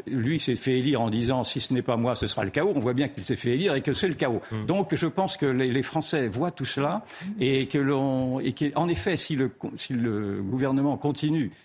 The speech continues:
Speaker 1: mais vous avez donné une, de la part de Madame Borne, une, déjà l'expression de sa, de sa, de son réalisme en renonçant au quarante-neuf trois, parce que ça aurait été naturellement une étincelle supplémentaire.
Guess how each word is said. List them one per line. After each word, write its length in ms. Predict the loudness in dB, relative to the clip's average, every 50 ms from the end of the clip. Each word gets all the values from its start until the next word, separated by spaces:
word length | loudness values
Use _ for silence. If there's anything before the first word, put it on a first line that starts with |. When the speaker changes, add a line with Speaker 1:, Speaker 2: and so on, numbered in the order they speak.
| _ -2
Speaker 1:
mais 160 | 0 0 2
vous 440 | 0 0 0 0 0 0 2 2 2
avez 140 | 2 2 2
donné 240 | 2 2 2 2
une, 320 | 2 2 2 0 0 -2 -2 -6 -14 -20 -20 -12 _ -4
de 200 | -2 0 0 0
la 140 | 0 0
part 180 | 0 0 0 2
de 80 | 2 0
Madame 240 | 2 2 2 0
Borne, 280 | 2 2 0 2 2 2
une, 200 | 0 0 0 -2
déjà 360 | 0 -2 -2 0 0 0 0
l'expression 680 | 0 0 -2 -4 -4 -2 -2 -2 -2 0 0 0 0 0
de 100 | -2 -4
sa, 260 | -2 -2 -2 -2 -2
de 120 | -2 -4
sa, 240 | -2 -2 0 0 0
de 80 | 0 -2
son 200 | -2 0 0 2
réalisme 440 | 2 2 2 2 0 -2 -2 -2 -2
en 60 | 0
renonçant 440 | 0 0 0 0 -2 -2 0 0 -2
au 60 | 0
quarante-neuf 440 | 0 0 0 0 -2 -2 -4 -4 0
trois, 140 | -2 -2
parce 100 | -2 -2
que 60 | -8 -6
ça 100 | -4 -2
aurait 120 | -2 -2
été 120 | -2 -2
naturellement 560 | -2 -2 -2 -4 -2 -2 0 0 0 0 -2 -4 -10 -8 _ 0
une 120 | 2 2
étincelle 420 | 2 2 2 0 2 2 0 0
supplémentaire. 580 | 0 -2 -2 0 0 0 0 0 0 0 -2